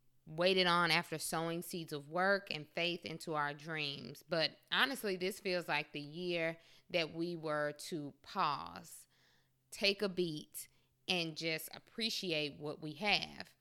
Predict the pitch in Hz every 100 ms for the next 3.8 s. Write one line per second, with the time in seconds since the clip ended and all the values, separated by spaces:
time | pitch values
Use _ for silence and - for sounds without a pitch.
0 | - - - 180 208 220 185 151 151 147
1 | 175 202 208 - - 165 165 180 165 165
2 | 170 156 156 151 - 165 - 175 185 202
3 | 196 196 196 165 156 160 165 196